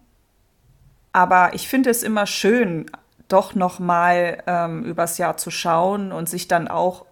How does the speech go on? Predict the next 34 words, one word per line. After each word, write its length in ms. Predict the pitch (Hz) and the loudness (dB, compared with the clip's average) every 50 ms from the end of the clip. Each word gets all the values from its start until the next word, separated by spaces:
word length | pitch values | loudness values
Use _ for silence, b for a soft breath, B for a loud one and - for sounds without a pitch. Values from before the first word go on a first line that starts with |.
| _ - | _ -10
im 320 | - 165 170 175 - - - - | -10 -8 -8 -8 -10 -12 -12 -10
Gespräch 640 | - 185 - - - - 165 165 170 180 175 - | -10 -10 -10 -10 -8 -4 -2 -2 0 -2 -2 -4
dann 160 | - 175 170 | -4 -4 -2
mit 240 | 165 165 160 - - | -4 -6 -8 -6 -4
euch 460 | 160 165 175 190 214 - - - - b b b b b b b b b b b b b b _ _ - - | -2 0 0 0 -2 -4 -8 -12 -14 b b b b b b b b b b b b b b _ _ -20 -8
noch 220 | - 196 196 196 - | -2 0 0 2 4
mal 140 | 208 196 | 4 4
an 120 | - 190 185 | 4 4 4
Dinge 280 | 185 196 208 214 202 | 2 0 0 0 0
zu 160 | - - - 185 | 0 0 0 2
erinnern, 840 | - - 165 - - 180 202 233 247 262 262 254 254 254 247 277 - - - | 2 4 2 2 2 2 2 4 4 4 4 2 2 0 -2 -4 -8 -8 -6
ähm, 500 | 190 185 180 180 180 175 175 170 170 170 | -2 -2 0 0 0 -2 -4 -6 -8 -8
und 240 | - - 180 165 - | -6 -6 -4 -2 0
auch 160 | 156 170 170 | 0 0 0
so 140 | - - - | -2 -4 -6
in 100 | 170 170 | -6 -6
diesen 240 | 165 165 165 175 175 | -6 -6 -6 -6 -6
Austausch 600 | - - 151 202 - - - 208 202 202 - - | -4 -2 -2 -2 -4 -4 -4 -4 -4 -4 -6 -8
zu 160 | - 196 185 | -8 -8 -8
gehen, 420 | 190 185 185 185 185 185 185 180 185 | -6 -6 -6 -4 -4 -4 -6 -6 -6
wie 160 | 175 165 165 | -8 -10 -8
guckt 300 | - - 190 - - - | -8 -8 -8 -8 -8 -6
man 160 | 165 165 160 | -6 -4 -2
Sachen 560 | - 165 160 160 - 165 165 160 151 - - - _ _ _ - | -2 -2 -2 -2 -4 -8 -8 -8 -8 -10 -12 -16 _ _ _ 2
an, 560 | 180 180 185 202 214 226 233 240 240 240 B B B B B B B - | 4 4 6 4 4 2 2 2 0 0 B B B B B B B -6
vielleicht 320 | - 196 190 185 190 - 190 | 2 4 6 6 6 4 2
auch, 160 | 175 175 175 | 0 0 2
wenn 160 | 175 175 185 | 0 0 2
man 160 | 185 180 175 | 0 0 0
die 160 | 175 180 175 | -2 -4 -4
dann 240 | 180 180 175 175 175 | 0 0 0 2 2
mal 460 | 170 156 156 165 170 175 175 165 - - - | 2 2 4 4 4 4 2 0 -2 -4 -6
mit 480 | 180 175 165 165 - - - - - | -6 -6 -6 -8 -10 -12 -14 -8 -6
den 400 | 175 170 165 165 165 156 127 - | -4 -4 -4 -4 -4 -6 -8 -10